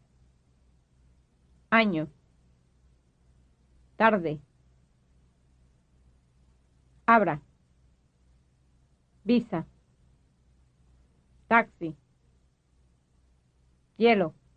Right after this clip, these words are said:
Cerca.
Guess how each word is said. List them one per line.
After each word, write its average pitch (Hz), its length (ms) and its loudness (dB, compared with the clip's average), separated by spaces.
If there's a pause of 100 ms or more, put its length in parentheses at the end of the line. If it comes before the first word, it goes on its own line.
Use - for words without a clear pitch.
(1800)
Cerca. 214 400 0